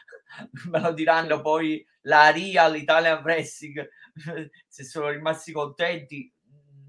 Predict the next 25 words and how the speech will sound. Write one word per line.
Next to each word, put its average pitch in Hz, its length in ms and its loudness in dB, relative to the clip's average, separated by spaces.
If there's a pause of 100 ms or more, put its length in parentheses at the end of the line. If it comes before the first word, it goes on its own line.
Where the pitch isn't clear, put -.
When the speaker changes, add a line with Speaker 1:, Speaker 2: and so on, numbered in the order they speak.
(540)
Speaker 1:
Spero 156 380 -4
di 160 60 -4
averti 151 280 -6
offerto 139 720 -10
un 135 420 -16 (300)
buon 151 300 -10 (100)
Speaker 2:
Miglior 180 260 -2
Speaker 1:
servizio. - 0 -
Speaker 2:
servizio 180 440 -4
possibile. 151 640 -10 (1160)
Speaker 1:
Allora, 190 420 4
siamo 226 360 2
ai 190 100 -4
titoli 175 340 -8
di 147 80 -12
coda, 131 320 -10
è 135 60 -6
finito, 135 800 -4 (200)
abbiamo 147 340 -6
finito 147 300 -12
ormai. 127 600 -10
Allora, 147 460 -4
ci - 180 -18
Speaker 2:
Sì. - 60 -16
Speaker 1:
sono, 120 460 -14